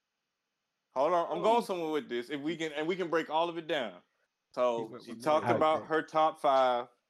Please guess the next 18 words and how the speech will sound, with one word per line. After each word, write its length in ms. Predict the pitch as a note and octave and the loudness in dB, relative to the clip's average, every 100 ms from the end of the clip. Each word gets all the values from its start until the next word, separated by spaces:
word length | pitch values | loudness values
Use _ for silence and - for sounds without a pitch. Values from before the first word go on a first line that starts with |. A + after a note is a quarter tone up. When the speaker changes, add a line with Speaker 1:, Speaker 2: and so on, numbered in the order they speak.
| _ _ _ _ - | _ _ _ _ -16
Speaker 1:
and 140 | A2 | -4
what 160 | B2 B2+ | -2 -2
her 100 | A#2+ | -4
top 360 | B2+ B2 A2+ | 0 0 0
five 360 | B2 A#2 A2 G#2 | 0 0 0 -4
was. 520 | G#2+ G#2 E2+ - _ _ _ _ _ _ _ _ _ | -6 -6 -8 -14 _ _ _ _ _ _ _ _ _
You 100 | A2+ | -2
know, 160 | B2 B2+ | 0 2
well, 160 | F3 A3 | 2 2
not 240 | A3+ E3+ | 0 0
that. 200 | E3 A#2+ | -2 -2
It 60 | D#3+ | -4
was 120 | D#3+ | -4
like 220 | D#3 D3+ - | -4 -6 -6
the, 120 | D3 | -8
the, 380 | B2+ C#3 C3+ A#2+ | -4 -4 -4 -4
the, 300 | C3 B2+ G#2 - | -2 -2 -6 -4
the, 580 | B2+ B2 B2 A2+ B2+ | 0 0 -2 -4 -8